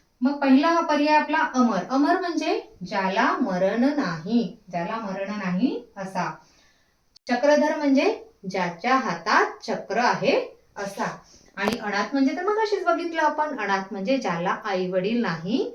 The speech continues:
असा. तर अशा प्रकारे असेही प्रश्न आपल्याला परीक्षेमध्ये विचारले जातात. तर याच्यानंतर आपण पुढचा प्रश्न बघूया कसा असतो ते.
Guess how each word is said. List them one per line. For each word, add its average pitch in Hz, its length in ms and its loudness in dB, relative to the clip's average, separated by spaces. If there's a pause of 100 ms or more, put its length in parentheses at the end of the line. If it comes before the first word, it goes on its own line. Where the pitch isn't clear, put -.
(320)
असा. 196 380 -6 (420)
तर 208 100 -6
अशा 202 180 -6
प्रकारे 247 420 -2
असेही 240 420 -2
प्रश्न 208 280 -6
आपल्याला 180 480 0
परीक्षेमध्ये 202 880 -4 (280)
विचारले 302 400 0
जातात. 214 380 -2
तर 226 40 -2
याच्यानंतर 214 440 -4
आपण 202 180 -4
पुढचा 285 340 2
प्रश्न 294 360 0
बघूया 220 380 0
कसा 196 260 -8
असतो 160 340 -10
ते. - 240 -20